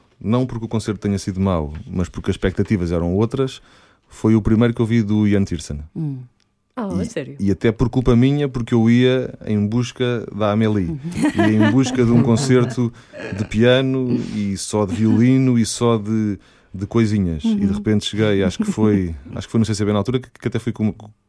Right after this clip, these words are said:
Speaker 1: o meu pai. E, e cheguei e vejo: não, mas estão ali demasiados instrumentos. Isto tem bateria,
Speaker 2: Não
Speaker 1: tem
Speaker 2: tá a
Speaker 1: tudo.
Speaker 2: Amélie, não estou a ver.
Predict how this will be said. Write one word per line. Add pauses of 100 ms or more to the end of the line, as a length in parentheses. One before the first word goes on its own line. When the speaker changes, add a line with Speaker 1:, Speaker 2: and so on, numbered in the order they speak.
(180)
Speaker 1:
o
meu
pai. (640)
E,
e
cheguei
e
vejo: (220)
não,
mas
estão
ali
demasiados
instrumentos. (1200)
Isto
tem
bateria,
Speaker 2:
Não
Speaker 1:
tem
Speaker 2:
tá
a
Speaker 1:
tudo.
Speaker 2:
Amélie, (200)
não
estou
a
ver.